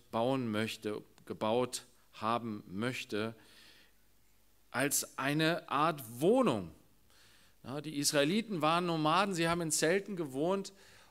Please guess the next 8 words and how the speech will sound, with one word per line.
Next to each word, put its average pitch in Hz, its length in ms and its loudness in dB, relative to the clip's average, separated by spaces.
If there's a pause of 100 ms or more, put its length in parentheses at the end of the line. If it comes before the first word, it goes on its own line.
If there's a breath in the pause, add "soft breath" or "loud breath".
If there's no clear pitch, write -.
und 170 180 2
Gott 214 380 4 (260 loud breath)
wollte 190 300 4
nicht 190 300 0
einen 165 260 -2
Tempel, 220 380 2
ein 170 180 0
festes 190 720 -2